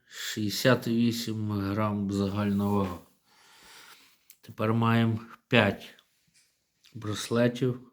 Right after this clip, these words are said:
от з таким маркуванням. Це є покриття гальваніка. От на одному ще з-, з-, збереглась також е-,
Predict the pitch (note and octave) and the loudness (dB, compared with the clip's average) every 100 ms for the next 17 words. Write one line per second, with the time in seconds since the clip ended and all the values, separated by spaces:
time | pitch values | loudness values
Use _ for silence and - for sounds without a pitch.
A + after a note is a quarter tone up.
0 | - G2+ - - G2+ - G#2+ G2+ G2 F#2+ | -14 -12 -10 -12 -12 -8 -6 -4 -6 -8
1 | - G#2+ A2 A2 A#2 B2+ C#3 C#3+ _ _ | -8 -2 0 0 -2 -4 -4 -8 _ _
2 | - - - _ _ _ _ _ _ _ | -20 -20 -20 _ _ _ _ _ _ _
3 | _ _ _ _ - G2+ G2+ G#2 G2+ G2 | _ _ _ _ -14 -8 -4 -2 -2 -4
4 | - G2 - G#2 G2 - _ _ _ _ | -8 -14 -10 -10 -10 -12 _ _ _ _
5 | _ _ _ - - A#2 A#2 A#2 A#2 _ | _ _ _ -10 -2 0 0 -4 -14 _
6 | G#2 F2+ F#2 G#2 G#2 G#2 G#2+ G2+ F#2 F#2 | -10 -8 -4 -4 -2 2 2 2 0 -6
7 | - - _ _ _ _ _ _ _ _ | -14 -20 _ _ _ _ _ _ _ _
8 | _ _ - _ _ _ _ _ _ _ | _ _ -20 _ _ _ _ _ _ _
9 | _ _ - _ _ G2+ G2+ - - G#2 | _ _ -20 _ _ -12 -12 -12 -16 -8
10 | G2+ G2 G#2 G2+ G2+ - - G#2 G2+ - | -6 -6 -4 -2 -4 -6 -8 -6 -6 -8
11 | A2 G#2 A2 - _ _ _ _ _ A2+ | -12 -10 -10 -14 _ _ _ _ _ -12
12 | A2 A2 G#2 G#2 G#2 G#2 F#2+ - - - | -8 -4 -2 0 2 0 0 -6 -14 -10
13 | F#2+ - G#2 - | -8 -6 -8 -10